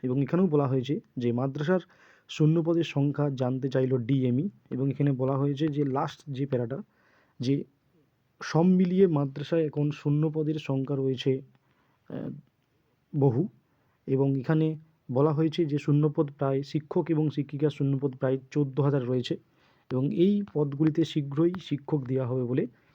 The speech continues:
এই সংক্রান্ত খবর কলম পত্রিকাতেও করা হয়েছে।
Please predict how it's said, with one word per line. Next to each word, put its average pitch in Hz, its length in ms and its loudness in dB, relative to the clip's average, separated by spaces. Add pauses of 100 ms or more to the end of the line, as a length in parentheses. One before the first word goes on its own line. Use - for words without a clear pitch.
(500)
এই 143 100 2
সংক্রান্ত 139 480 0
খবর 135 360 0 (1040)
কলম 156 280 4
পত্রিকাতেও 139 460 0
করা 120 180 0
হয়েছে। 107 300 -4